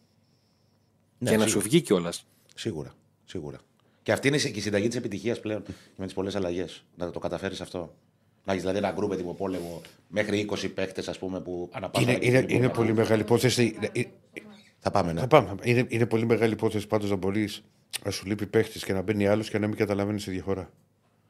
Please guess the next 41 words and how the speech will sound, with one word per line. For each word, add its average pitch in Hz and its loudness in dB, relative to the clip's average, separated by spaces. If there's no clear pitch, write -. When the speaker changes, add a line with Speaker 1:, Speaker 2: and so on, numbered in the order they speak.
Speaker 3:
Εντάξει, - -16
μπορεί 98 0
να 95 2
μην 98 2
έχει 98 0
ένα 92 -2
στη - -8
σέντρα 90 -2
του 90 -6
ενός. 95 -4
Speaker 1:
Εντάξει, 131 0
αυτό 110 2
δεν 107 -2
γίνεται, 85 -8
Ηρακλή, 78 -6
Speaker 3:
Ε, 123 6
Speaker 1:
γιατί 143 10
έχουν 107 2
Speaker 3:
γίνεται. 123 4
Speaker 1:
και 104 4
άλλα 104 2
χαρακτηριστικά 101 0
οι 104 2
παίκτες, 104 -2
ε, 92 -12
μια 107 -4
διαφορά 98 -2
θα 101 -2
την 98 -4
καταλάβεις. 87 -6
Speaker 3:
Ναι, - -20
Speaker 1:
Όμως 139 8
Speaker 3:
αλλά 143 10
θα 147 6
είναι, 147 8
δεν 120 0
θα 131 2
είναι 131 6
όμως 107 2
τόσο 101 -6
μεγάλη. 85 -6